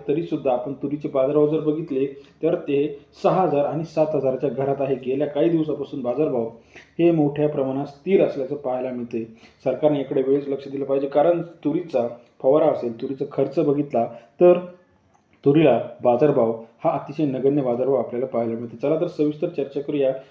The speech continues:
महाराष्ट्रातील महत्त्वाच्या मार्केटमध्ये. पहिलं मार्केट जे आहे, ती मार्केट आहे अकोला मार्केट. अकराशे चौऱ्याण्णव क्विंटल अवकलले, सहा हजार ते सहा हजार नऊशे पन्नास रुपये प्रति क्विंटलचा बाजारभाव अकोला तूर मार्केट रेट. आजचा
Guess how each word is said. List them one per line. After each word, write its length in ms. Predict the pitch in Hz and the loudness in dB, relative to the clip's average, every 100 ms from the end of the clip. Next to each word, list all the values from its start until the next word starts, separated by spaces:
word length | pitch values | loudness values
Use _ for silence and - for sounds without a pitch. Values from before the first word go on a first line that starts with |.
| _ | _
महाराष्ट्रातील 460 | 127 135 - 139 151 131 | -4 -4 -4 -6 -6 -8
महत्त्वाच्या 420 | 135 147 143 131 | -10 -6 -4 -4
मार्केटमध्ये. 500 | 117 117 120 117 113 - - - | -6 -8 -8 -6 -6 -10 -16 2
पहिलं 220 | 170 190 | 6 6
मार्केट 280 | 180 165 160 | 6 2 -2
जे 100 | 160 | -2
आहे, 160 | 151 160 | -2 -2
ती 120 | 156 | -2
मार्केट 300 | 139 147 135 | -2 -2 -2
आहे 120 | 143 | -2
अकोला 320 | 113 - 147 | -4 0 2
मार्केट. 340 | 127 117 123 113 - - _ | 2 -2 -6 -8 -12 -20 _
अकराशे 440 | 120 - 147 143 143 - - | -14 -8 0 0 0 -4 2
चौऱ्याण्णव 340 | 139 135 151 156 | 6 6 6 2
क्विंटल 300 | 143 151 143 | 0 0 2
अवकलले, 420 | 139 147 139 147 | 2 2 2 2
सहा 320 | - 156 147 | 2 4 4
हजार 180 | 135 135 - | 4 2 -2
ते 40 | |
सहा 300 | 135 - 151 139 | -8 4 6 8
हजार 180 | 143 | 6
नऊशे 260 | 135 135 151 | 2 -2 -6
पन्नास 440 | - 135 143 151 | -4 -2 0 0
रुपये 280 | 151 143 131 151 - - - _ | 0 0 -2 -4 -12 -20 -20 _
प्रति 240 | 135 147 170 | 0 4 2
क्विंटलचा 380 | 151 143 139 117 117 | 4 2 0 -2 2
बाजारभाव 380 | 123 147 139 - - - | 4 4 4 2 -2 -12
अकोला 340 | - 156 151 160 - - - | -4 4 6 6 4 -6 2
तूर 140 | 151 | 4
मार्केट 360 | 147 131 139 135 | 4 0 -2 0
रेट. 260 | 143 151 127 | 0 0 -2
आजचा 340 | - - | -4 0